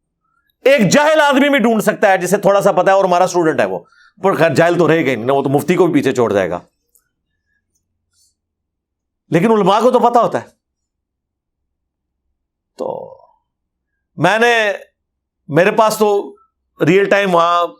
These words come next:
عربی والی بخاری مسلم پڑھی تھی، میں نے کہا، "اس کو کہہ کے ذرا نمبر پڑھے۔" ہمیں تو پتا تھا، اس نے کہا، "جی پمفلٹ پہ یہ نمبر لکھا ہوا ہے۔" تو وہ پمفلٹ والا نمبر اس نے کہا کہ، "یہ دیکھو اس میں الفاظ کوئی نہیں ہے۔"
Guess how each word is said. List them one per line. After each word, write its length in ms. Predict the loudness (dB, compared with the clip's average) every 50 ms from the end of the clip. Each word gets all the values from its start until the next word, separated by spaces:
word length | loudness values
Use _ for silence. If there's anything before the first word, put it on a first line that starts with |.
| _ -4
عربی 240 | -2 -2 0 0 0
والی 180 | 0 0 0 0
بخاری 380 | -2 0 0 2 0 0 0
مسلم 280 | -2 -4 -2 -4 -2 -2
پڑھی 200 | 0 0 0 0
تھی، 200 | -2 -2 -4 -2
میں 160 | -2 -2 0
نے 100 | 0 0
کہا، 120 | 0 0 -2
"اس 100 | 0 -2
کو 140 | -4 0
کہہ 180 | 0 0 0 0
کے 80 | 0 0
ذرا 140 | 0 0
نمبر 300 | 0 -2 -2 -2 -2 -2
پڑھے۔" 260 | 0 0 0 0 0 -2 -6 -12 _ _ _ _ _ _ _ -10
ہمیں 160 | -4 -2 0
تو 100 | 0 2
پتا 200 | 0 0 0 0
تھا، 80 | 0 0
اس 100 | 0 0
نے 100 | 0 0
کہا، 100 | 0 0
"جی 80 | -2
پمفلٹ 380 | -2 -2 -2 0 0 -2 0 0
پہ 40 | 0
یہ 120 | 0 0
نمبر 220 | 0 0 -2 -2 -2
لکھا 260 | -2 -2 -2 -2 -2
ہوا 160 | 0 -2 -4
ہے۔" 40 | -6 _ _ _ _ _ _ _ _ _ _ _ _ _ _ _ _ -6
تو 80 | -2 0
وہ 280 | 0 2 0 0 0 -2
پمفلٹ 240 | 0 0 0 0
والا 180 | 0 0 0 0
نمبر 240 | -2 -2 -2 -2 -2
اس 160 | -2 -4 -4
نے 120 | -4 -2
کہا 160 | 0 0 0 0
کہ، 80 | 0
"یہ 120 | 0 0 0
دیکھو 220 | 0 0 0 -2
اس 100 | -2 -2
میں 140 | -2 -2 -2
الفاظ 340 | 0 0 0 0 -2 0 0
کوئی 160 | -2 -2 -2
نہیں 140 | -2 -4 -6
ہے۔" 280 | -6 -8 _ _ _